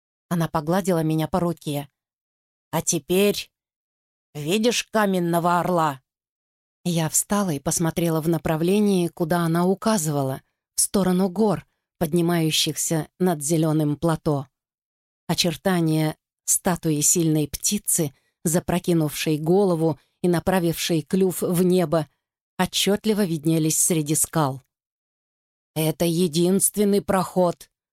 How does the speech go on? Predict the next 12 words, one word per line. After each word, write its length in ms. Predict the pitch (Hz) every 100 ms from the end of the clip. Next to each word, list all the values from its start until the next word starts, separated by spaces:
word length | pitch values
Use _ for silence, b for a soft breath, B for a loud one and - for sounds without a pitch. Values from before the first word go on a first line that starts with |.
| _ _ _ -
Он 220 | 156 165
приведет 520 | 170 170 170 185 - -
тебя 240 | - 180 180
к 140 | -
пещере. 720 | 214 202 - 180 170 160 143 - _ _ _ _
Оттуда 500 | - 190 - 277 202
ты 140 | 180 180
спустишься 800 | - 214 208 - 185 - 190 156
в 100 | 160
мир 300 | 175 185 -
теней». 680 | - 175 156 160 143 - _ _ _ _ _ _ _ _ _ _ _ _ -
Самаэль 720 | - 175 156 156 165 185 170